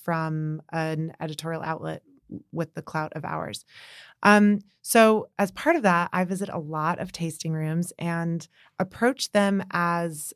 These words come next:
um, our restaurant critic Soleil would approach visiting a restaurant. I go anonymously.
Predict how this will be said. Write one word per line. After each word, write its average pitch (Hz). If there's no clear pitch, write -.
um, 165
our 165
restaurant 180
critic 170
Soleil 175
would 175
approach 160
visiting 160
a 202
restaurant. 226
I -
go 160
anonymously. 208